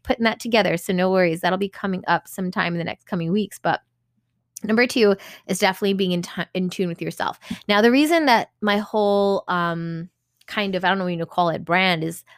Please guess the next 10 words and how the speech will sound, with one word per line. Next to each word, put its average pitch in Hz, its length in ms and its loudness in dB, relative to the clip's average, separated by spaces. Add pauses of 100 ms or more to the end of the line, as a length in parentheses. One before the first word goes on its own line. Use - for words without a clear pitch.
(140)
Mindful 190 600 0
Muslima 175 600 -4
is, 190 180 -4
like 185 160 0
I 220 80 -2
said, 196 200 0
not 160 240 -2
because 233 280 0
I'm, 233 100 0
like, 180 260 -2